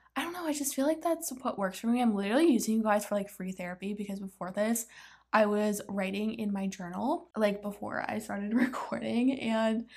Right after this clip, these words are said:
I think it's so funny because I really do love journaling. I think it's so therapeutic, and it's a great tool for, like, manifesting and stuff and, like,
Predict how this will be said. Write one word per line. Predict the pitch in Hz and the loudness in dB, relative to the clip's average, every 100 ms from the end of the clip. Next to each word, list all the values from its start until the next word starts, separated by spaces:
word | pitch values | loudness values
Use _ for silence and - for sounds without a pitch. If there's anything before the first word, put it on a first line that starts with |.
| - - - - - | -18 -18 -20 -8 8
I | 247 | 8
think | 254 240 | 8 6
it's | 330 349 | 4 4
so | 392 381 | 4 4
funny | 247 208 214 | 2 0 -2
because | 220 220 214 | -2 -4 -2
I | |
really | 208 202 190 208 | -4 -2 -2 -2
do | - 196 | -2 -4
love | 202 196 | -2 -4
journaling. | 190 190 196 196 196 | -4 -6 -4 -4 -4
I | 196 | -6
think | 196 | -6
it's | 196 - | -6 -6
so | 202 | -8
therapeutic, | 196 202 208 - 294 294 294 | -6 -8 -8 2 6 6 6
and | 226 | 0
it's | 220 214 | 0 -4
a | |
great | 208 190 - | -6 -8 -6
tool | - 196 | -6 -6
for, | - | -6
like, | 196 185 185 | -6 -6 -4
manifesting | 220 220 220 220 214 - 208 | -2 0 2 0 -2 -2 -4
and | 208 | -4
stuff | - 196 196 | -4 -4 -4
and, | 190 | -6
like, | 185 180 | -8 -8